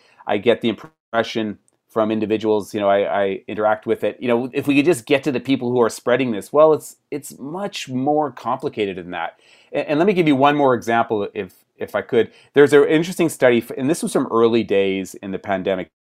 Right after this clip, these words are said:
but I think the study is still very interesting, where it was done at Oxford. And what they did is they looked at hundreds of bits of misinformation. And they kind of, I, it's one of those studies, I wish I did this <laughs> study, 'cause,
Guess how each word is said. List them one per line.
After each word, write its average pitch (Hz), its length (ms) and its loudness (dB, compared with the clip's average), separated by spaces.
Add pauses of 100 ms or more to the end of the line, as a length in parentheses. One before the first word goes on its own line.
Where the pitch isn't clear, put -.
but 98 80 2
I - 20 4
think 127 200 -6
the 117 80 -6
study 104 280 0
is 92 80 -4
still 98 460 -2 (220)
very 101 260 -2
interesting, 92 460 -10 (260)
where 131 180 4
it 123 80 2
was 123 120 -2
done 139 160 6
at 139 80 4
Oxford. 101 560 2 (260)
And 113 60 -6
what 127 100 0
they 139 100 0
did 117 160 -2
is 107 120 0
they 113 80 2
looked 117 200 0
at 107 100 2
hundreds 131 400 0
of 107 140 -4
bits 110 280 2
of 95 100 -8
misinformation. 90 960 -10 (580)
And 120 380 2
they 131 120 0
kind 170 240 0
of, 143 180 0
I, 135 180 0
it's 139 200 -2
one 151 80 2
of 165 80 4
those 147 100 6
studies, 151 220 4
I 131 100 4
wish 143 220 0
I 123 120 4
did 147 200 4
this 175 200 0
<laughs> - 60 -18
study, - 380 0
'cause, - 260 -2